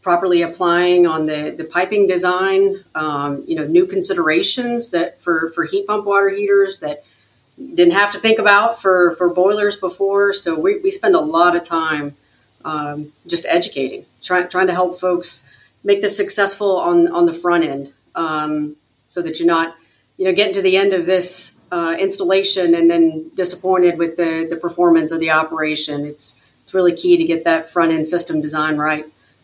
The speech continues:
um, before you, before you, you know, start this thing up and expect it to be super simple and doing everything you need and providing all the hot water. And, you know, if you do it right, absolutely it will.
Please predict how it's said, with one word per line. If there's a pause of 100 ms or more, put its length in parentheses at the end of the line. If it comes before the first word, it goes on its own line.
(320)
um, (400)
before
you, (100)
before
you,
you
know, (140)
start
this
thing
up
and (1080)
expect
it
to
be (140)
super
simple
and (920)
doing
everything
you
need
and
providing
all
the
hot
water.
And, (120)
you
know,
if
you
do
it
right,
absolutely
it
will.